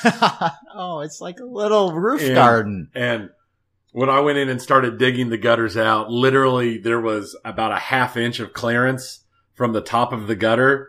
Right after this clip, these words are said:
Speaker 1: Mm.
Speaker 2: to the hard packed dirt and s-,
Speaker 1: Yep.
Speaker 2: leaves and stuff. So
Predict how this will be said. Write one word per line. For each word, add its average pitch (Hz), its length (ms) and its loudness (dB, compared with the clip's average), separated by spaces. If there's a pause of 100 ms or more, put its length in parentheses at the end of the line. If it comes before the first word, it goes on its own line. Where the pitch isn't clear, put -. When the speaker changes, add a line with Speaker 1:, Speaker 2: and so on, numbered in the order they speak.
Speaker 1:
Mm. 87 220 -4
Speaker 2:
to 120 100 -2
the 95 200 -4
hard 110 420 2 (180)
packed 101 380 -4 (300)
dirt 98 340 0 (320)
and 87 400 -12
s-, - 240 -16 (180)
Speaker 1:
Yep. 98 320 -2
Speaker 2:
leaves 90 320 -10
and 90 140 -12
stuff. 82 420 -12
So 85 340 -14